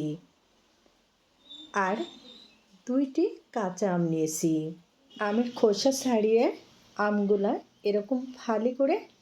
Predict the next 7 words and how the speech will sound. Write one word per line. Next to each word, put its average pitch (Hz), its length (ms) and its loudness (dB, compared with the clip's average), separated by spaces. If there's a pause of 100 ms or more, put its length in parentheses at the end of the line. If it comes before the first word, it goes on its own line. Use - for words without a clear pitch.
(180)
কেটে 196 360 0
নিয়েছি 180 360 2 (560)
এবং 269 200 2 (180)
ভালো 208 220 2 (100)
করে 285 180 2 (500)
ধুয়ে 226 260 2 (160)
পানি 190 260 -2